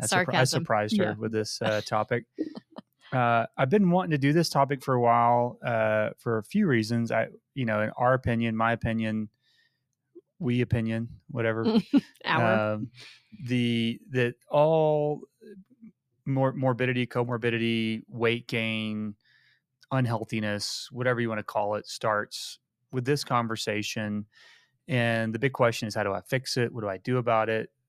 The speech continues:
Speaker 1: Uh, and we may not answer all of that, but we are gonna make you aware of it.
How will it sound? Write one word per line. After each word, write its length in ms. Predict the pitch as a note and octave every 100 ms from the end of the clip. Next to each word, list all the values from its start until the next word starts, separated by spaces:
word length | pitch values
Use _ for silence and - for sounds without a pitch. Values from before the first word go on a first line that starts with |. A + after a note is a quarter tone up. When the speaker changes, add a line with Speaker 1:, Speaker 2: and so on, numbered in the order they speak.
| -
Speaker 1:
Uh, 500 | A#2 G#2+ G#2 G2+ A2 -
and 100 | A2+
we 100 | A#2
may 140 | C3+
not 200 | D3 B2 -
answer 360 | B2 B2 B2
all 180 | G#2+ G#2+
of 60 | G2+
that, 340 | C#3 C#3+ C3+ _ _ _ _ _ _
but 260 | - A2+ B3+
we 140 | C#3 A2+
are 120 | G#2+
gonna 160 | G#2
make 200 | G2+ G2+
you 140 | G#2+ G2+
aware 400 | A2 G2 A2 C3
of 100 | G2
it. 140 | -